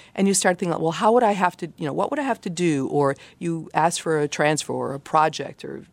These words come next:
give you a European assignment or a global assignment or something like that. So I don't know that you have to, like, write out a five-year plan. I mean, the world is swirling so much today, but it does make sense at the beginning of a year to say, "What are my goals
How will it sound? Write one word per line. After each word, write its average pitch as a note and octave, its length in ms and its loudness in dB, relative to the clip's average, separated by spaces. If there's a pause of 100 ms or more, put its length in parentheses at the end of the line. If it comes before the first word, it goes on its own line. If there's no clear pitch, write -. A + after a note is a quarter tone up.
give D3+ 160 -4
you C#3+ 180 -2
a C#3+ 60 0
European D3+ 480 -2
assignment D3 520 0
or C3 100 -6
a C#3+ 100 -8
global D3 360 -2
assignment D3 400 -2
or C3 40 -6
something C#3 260 -6
like C3+ 200 -6
that. C#3 260 -2 (480)
So - 340 2
I C#4+ 80 2
don't G4+ 140 -2
know A3 80 2
that G3 80 -2
you F3+ 60 -2
have F3 120 -4
to, - 80 -8
like, C#3+ 180 -4 (140)
write E3+ 500 0
out C#3+ 300 0 (220)
a D3+ 40 -6
five-year C#3+ 600 -4
plan. B2+ 360 -6
I C3 40 -8
mean, C#3 120 -6
the C#3 60 -4
world D3+ 300 0
is C3+ 80 -2
swirling D#3 560 2
so C3+ 140 -2
much C3+ 260 -4
today, D3 420 0 (340)
but C#4 200 -2
it - 180 -2
does F#4 340 2
make G#3 200 0
sense B2+ 400 -2
at D#3+ 100 -4
the D#3+ 100 -4
beginning C#3+ 420 -2
of C#3 120 -4
a C#3+ 60 -2
year C#3 320 -6
to - 160 -8
say, C#3 360 0 (280)
"What D4 240 2
are G3 100 0
my D#3 200 -2
goals C3+ 500 -2